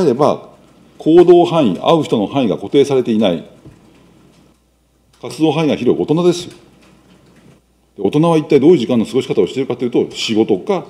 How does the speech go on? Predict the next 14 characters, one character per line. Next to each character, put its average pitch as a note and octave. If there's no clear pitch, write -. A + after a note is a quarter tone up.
ア F#2+
フ -
タ B2+
ー G#2
フ -
ァ C3+
イ -
ブ F2+
で C#2+
し -
ょ。 E3
仕 -
事 F#3
で、 F3+